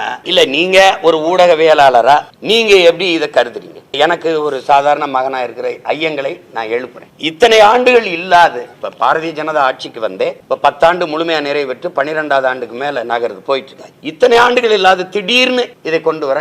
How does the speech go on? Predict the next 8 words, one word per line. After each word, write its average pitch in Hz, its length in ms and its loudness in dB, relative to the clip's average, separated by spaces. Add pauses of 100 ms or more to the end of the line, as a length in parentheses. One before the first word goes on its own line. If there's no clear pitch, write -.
காரணம் 101 260 -12
என்ன? - 80 -20 (420)
நீங்க 196 260 -2
சொல்றீங்க, 175 400 2 (300)
நீங்க 156 220 -6
சொல்றதெல்லாம் 175 520 2
பாருங்க 123 260 -2
ஏற்புடையதா? 92 400 -10